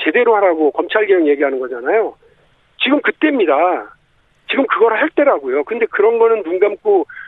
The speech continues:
검찰 인사권 가지고서 계속 국민들 앞에서 검찰총장하고 그 이렇게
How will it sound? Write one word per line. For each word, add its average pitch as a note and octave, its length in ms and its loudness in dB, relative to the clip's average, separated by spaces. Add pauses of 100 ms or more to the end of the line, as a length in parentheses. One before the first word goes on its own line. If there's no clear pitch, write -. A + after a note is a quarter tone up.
(160)
검찰 F#3+ 340 -2
인사권 G3+ 440 0
가지고서 E3 640 0 (200)
계속 F3+ 280 -4
국민들 F3+ 420 2
앞에서 D3+ 460 0 (420)
검찰총장하고 D#3+ 840 0 (500)
그 C#3+ 480 0
이렇게 - 420 0